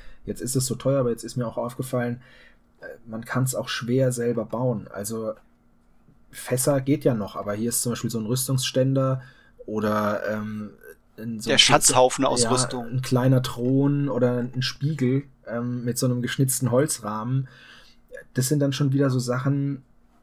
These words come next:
Speaker 1: oder hier so ein Schleifstein, den gibt's zwar auch von Tomarillion, ne?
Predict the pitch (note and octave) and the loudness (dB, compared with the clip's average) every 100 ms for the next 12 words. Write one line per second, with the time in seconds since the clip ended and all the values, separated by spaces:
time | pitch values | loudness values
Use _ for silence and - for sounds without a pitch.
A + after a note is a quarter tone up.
0 | - A2+ A#2+ A#2+ B2 A#2 G#2+ G#2+ C3+ - | -6 -4 -2 0 0 0 2 2 0 0
1 | C3+ C3+ C#3 C#3 C3+ - - A#2+ C3 B2+ | 0 2 0 0 -2 -6 -6 0 0 0
2 | - A#2+ A2 - G#2+ A2+ G#2 F#2 A#2 C#3 | -2 -2 -4 -6 -6 -4 -4 -2 0 2
3 | E3+ D#3 E3+ | 0 0 -2